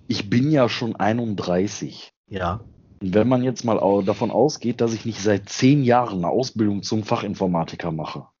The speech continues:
Speaker 1: dann bin ich ja über einundzwanzig gewesen, als ich meine Ausbildung begonnen habe.
Speaker 2: Ja.
Speaker 1: Und mit, wenn du eine Ausbildung beginnst und schon über einundzwanzig bist, dann darfst du dir selber aussuchen, ob du zur Berufsschule gehst oder ob du das einfach bleiben lässt. <laughs>
Speaker 2: Das stimmt.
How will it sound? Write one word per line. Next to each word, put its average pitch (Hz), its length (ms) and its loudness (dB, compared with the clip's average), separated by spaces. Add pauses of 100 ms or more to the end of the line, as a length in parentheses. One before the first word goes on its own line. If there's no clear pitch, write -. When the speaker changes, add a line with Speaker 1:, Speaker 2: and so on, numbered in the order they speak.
(140)
Speaker 1:
dann 104 340 6
bin 120 140 4
ich 156 180 0
ja 123 320 2
über 143 340 4
einundzwanzig 123 880 -2
gewesen, 92 440 -4
als 101 180 -4
ich 98 60 -8
meine 110 180 -2
Ausbildung 95 560 -2
begonnen 76 340 -6
habe. 73 260 -14 (220)
Speaker 2:
Ja. 98 120 -6 (420)
Speaker 1:
Und 120 220 -2
mit, 113 320 2 (320)
wenn 113 240 6
du 127 100 6
eine 104 240 4
Ausbildung 113 560 0
beginnst 107 640 2
und 104 180 0
schon 104 300 -2
über 196 360 6
einundzwanzig 107 920 0
bist, 160 300 -8
dann 127 140 -2
darfst 185 280 0
du 113 60 -4
dir 95 180 0
selber 156 400 2
aussuchen, 110 480 2
ob 104 140 -2
du 104 100 -12
zur 110 220 0
Berufsschule 104 720 0
gehst 98 260 0
oder 110 200 6
ob 104 140 2
du - 80 4
das 120 220 0
einfach 110 340 2
bleiben 127 400 2
lässt. 73 400 -10
<laughs> - 880 -6
Speaker 2:
Das - 160 -4
stimmt. - 1000 0